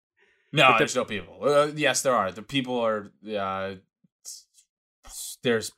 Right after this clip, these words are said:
Speaker 1: oh, I don't
Speaker 2: Okay,
Speaker 1: know
Speaker 2: what about,
Speaker 1: yet
Speaker 2: what about,
Speaker 1: if
Speaker 2: like,
Speaker 1: there's gonna be
Speaker 2: War of
Speaker 1: people
Speaker 2: the
Speaker 1: in the car, people in the
Speaker 2: Worlds
Speaker 1: McDonald's.
Speaker 2: mixed with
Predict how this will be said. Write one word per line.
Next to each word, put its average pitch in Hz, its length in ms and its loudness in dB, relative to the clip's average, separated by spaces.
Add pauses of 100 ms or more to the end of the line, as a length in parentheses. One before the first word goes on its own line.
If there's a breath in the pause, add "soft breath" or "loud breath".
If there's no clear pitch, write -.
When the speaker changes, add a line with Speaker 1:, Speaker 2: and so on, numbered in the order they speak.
Speaker 1:
oh, 123 140 2
I 110 140 4
don't 139 100 4
Speaker 2:
Okay, 185 80 8
Speaker 1:
know 170 80 6
Speaker 2:
what 208 100 6
about, 214 240 6
Speaker 1:
yet 147 80 -2
Speaker 2:
what 208 80 -2
about, 214 280 4
Speaker 1:
if 190 60 -2
Speaker 2:
like, 185 120 4
Speaker 1:
there's 170 140 -2
gonna 160 120 -2
be 180 40 2
Speaker 2:
War 196 140 4
of 190 60 6
Speaker 1:
people 175 140 0
Speaker 2:
the - 20 0
Speaker 1:
in 107 60 -2
the 120 120 2
car, 202 320 6
people - 20 0
in - 60 -2
the 107 60 -8 (180)
Speaker 2:
Worlds 87 60 -10
Speaker 1:
McDonald's. 92 540 -10 (600)
Speaker 2:
mixed 147 440 0
with 131 460 -4